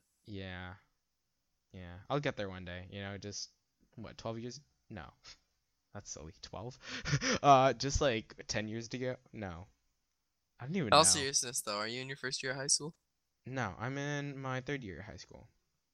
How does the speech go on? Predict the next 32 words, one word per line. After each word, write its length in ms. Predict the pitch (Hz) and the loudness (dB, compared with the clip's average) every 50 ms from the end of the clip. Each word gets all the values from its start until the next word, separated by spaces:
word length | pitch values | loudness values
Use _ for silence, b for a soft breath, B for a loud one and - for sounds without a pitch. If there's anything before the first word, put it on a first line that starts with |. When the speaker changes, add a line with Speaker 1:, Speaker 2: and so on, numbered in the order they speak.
| _ _ _ _ - | _ _ _ _ -6
Speaker 1:
I'm 460 | 117 120 120 120 120 120 117 120 101 | -4 -4 -2 -2 -4 -4 -6 -6 -8
in 140 | 113 120 113 | -8 -8 -8
grade 160 | 104 113 110 | -6 -6 -4
eleven. 340 | 113 110 107 92 95 87 87 - _ _ _ _ _ _ _ _ _ _ _ _ _ _ _ _ _ _ _ _ _ _ _ _ _ _ _ - | -2 -4 -4 -4 -8 -12 -18 -20 _ _ _ _ _ _ _ _ _ _ _ _ _ _ _ _ _ _ _ _ _ _ _ _ _ _ _ 0
Speaker 2:
I'm 140 | 117 127 131 | 2 4 4
older 300 | 127 135 135 107 95 90 | 4 2 2 0 0 -2
than 140 | 87 85 85 | -4 -4 -4
you. 100 | 87 120 123 - _ _ _ _ _ _ - | -4 -6 -8 -14 _ _ _ _ _ _ -4
Speaker 1:
Really? 200 | 123 180 330 403 - - _ _ _ _ _ _ _ _ _ _ _ _ _ _ _ _ _ - - | -2 -2 -2 -4 -6 -12 _ _ _ _ _ _ _ _ _ _ _ _ _ _ _ _ _ -8 -6
Okay, 140 | - 135 92 | -4 -4 -2
yeah, 280 | 78 117 135 113 - | 0 0 0 0 0
of 120 | 110 110 - | -2 -6 -6
course 240 | - 185 180 - - | -4 -4 -4 -4 -4
you're 100 | 104 - | -8 -8
older 220 | 92 87 90 87 | -10 -10 -10 -12
than 160 | - 76 73 71 | -12 -14 -14 -16
me. 140 | 78 90 - _ _ _ _ _ _ _ _ _ - | -16 -16 -18 _ _ _ _ _ _ _ _ _ 6
Speaker 2:
I 60 | 113 | 6
didn't 140 | 196 160 113 | 6 4 2
know 140 | 135 160 131 | -2 0 0
that. 200 | 92 90 - - _ _ _ _ _ _ _ _ _ _ _ _ - - | 0 -2 -2 -4 _ _ _ _ _ _ _ _ _ _ _ _ -8 -4
Speaker 1:
I 100 | 107 143 | -2 -2
knew 140 | 165 127 87 | -2 -2 -4
that. 260 | 82 95 104 123 151 - _ _ _ _ _ _ _ _ _ _ _ _ _ _ _ _ _ _ _ _ _ _ _ _ _ _ _ _ _ _ _ _ - | -6 -6 -8 -8 -10 -16 _ _ _ _ _ _ _ _ _ _ _ _ _ _ _ _ _ _ _ _ _ _ _ _ _ _ _ _ _ _ _ _ -6
I'm 100 | 113 131 | -2 0
only 220 | 156 165 143 123 156 | 0 4 6 6 6
Speaker 2:
<laughs> 20 | |
Speaker 1:
sixteen. 460 | - 113 - - - 151 139 104 95 - - - - - - - - _ _ _ _ _ _ _ _ _ _ _ _ _ _ _ _ _ _ _ | 4 2 -4 -6 -6 -6 -6 -8 -10 -16 -18 -20 -20 -20 -20 -20 -20 _ _ _ _ _ _ _ _ _ _ _ _ _ _ _ _ _ _ _
I'm 60 | - 135 | -4 -4
actually 220 | 139 - - 151 | -2 0 -2 -2
turning 260 | 143 160 139 135 131 | 0 -2 -2 -2 -2
seventeen 540 | - - 127 135 135 127 - 110 92 90 98 | 0 0 0 0 0 -2 -6 -6 -8 -8 -10